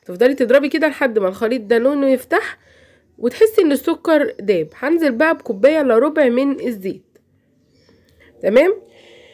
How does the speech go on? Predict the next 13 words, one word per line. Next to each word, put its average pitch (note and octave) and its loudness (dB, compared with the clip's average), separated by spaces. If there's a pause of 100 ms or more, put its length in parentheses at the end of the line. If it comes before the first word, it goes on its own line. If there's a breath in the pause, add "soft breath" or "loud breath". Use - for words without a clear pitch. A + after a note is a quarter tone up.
(460 soft breath)
تملي F#4 4
وانتي، E4 0
آه، G3+ 0
بتستعملي A3+ -4
الزيت B3 -4
في - -4
اي B3+ 2
وصفة، E4+ 0 (180)
حاولي D#4+ 0
ان A#3+ 0
انتي D#4 -6
تختاري D4 -4
زيت C#4 -4